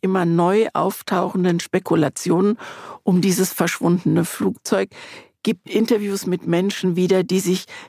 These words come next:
nicht mit dem Verschwinden ihrer Angehörigen abfinden wollen. Und das hat auf eine gute Art, hat das so 'n, so 'n leichten Sensationscharakter. Aber ich konnte mich nicht mehr dran erinnern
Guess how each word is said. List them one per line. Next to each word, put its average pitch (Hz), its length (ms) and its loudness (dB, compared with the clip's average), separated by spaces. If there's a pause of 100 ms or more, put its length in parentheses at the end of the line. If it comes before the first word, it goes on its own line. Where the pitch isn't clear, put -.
nicht 202 280 0
mit 180 240 -2
dem 180 200 2
Verschwinden 196 580 0
ihrer 175 460 0
Angehörigen 175 880 2 (320)
abfinden 202 600 0
wollen. 202 360 0
Und 180 140 -6
das - 160 -2
hat - 120 -2 (880)
auf 202 280 -2
eine 196 140 2 (480)
gute - 400 0
Art, - 320 -4
hat 214 120 -4
das 196 200 -2
so 196 80 0
'n, 185 220 0
so - 120 -2
'n 185 80 4
leichten 202 420 2
Sensationscharakter. - 1300 -2 (380)
Aber 202 180 2 (680)
ich - 240 -8
konnte 233 300 0
mich 202 320 0 (580)
nicht 240 280 4
mehr 208 120 4
dran 180 280 0
erinnern 247 500 4